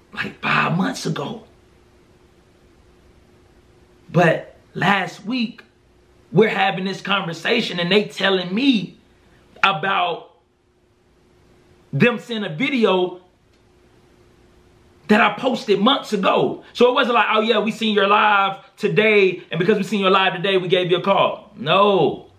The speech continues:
They like, "Nah, man, I, I seen your video that you posted." And I'm like, "Oh, that was, that was like four, five months ago I posted that." And so what I'm trying to say is that when you plant your seeds,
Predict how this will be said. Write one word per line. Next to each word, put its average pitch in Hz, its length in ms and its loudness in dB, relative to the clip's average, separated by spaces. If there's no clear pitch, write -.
They 190 120 4
like, 196 300 2
"Nah, 190 400 0
man, 190 240 -4
I, 175 360 -2
I - 20 -4
seen 190 240 -8
your 180 140 0
video 185 400 2
that 175 220 -2
you 165 100 -8
posted." 170 600 0
And 160 140 2
I'm 202 120 0
like, 160 180 2
"Oh, 143 200 0
that 147 160 0
was, - 200 -8
that 165 160 2
was 208 80 -2
like 165 240 0
four, 170 180 0
five 175 280 0
months 247 300 -4
ago 180 260 0
I 139 120 2
posted 139 360 -4
that." - 240 -12
And 190 100 0
so 220 120 2
what 214 140 4
I'm 185 140 -2
trying 220 280 -4
to 180 120 -12
say 262 360 0
is 196 280 2
that 190 600 0
when 190 200 2
you 196 120 -2
plant 240 380 -2
your 185 160 2
seeds, 240 640 0